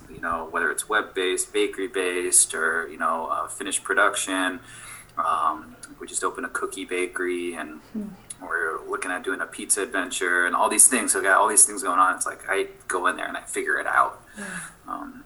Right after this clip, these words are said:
Speaker 1: so I kinda think of myself as a bit of a grease man within our company.
Speaker 2: And kind of a fixer.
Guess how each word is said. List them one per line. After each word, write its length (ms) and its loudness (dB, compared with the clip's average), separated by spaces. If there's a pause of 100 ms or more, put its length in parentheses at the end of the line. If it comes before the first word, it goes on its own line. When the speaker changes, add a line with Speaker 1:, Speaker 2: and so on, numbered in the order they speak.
(140)
Speaker 1:
so 140 -8
I 20 -4
kinda 220 -4
think 140 -10
of 60 -14
myself 360 0
as 100 -8
a 60 -10
bit 100 -4
of 100 -2
a 60 -6
grease 320 -2
man 240 -8
within 220 -10
our 120 -10
company. 500 -12 (200)
Speaker 2:
And 300 -2
kind 180 2
of 80 2
a 80 8
fixer. 640 -2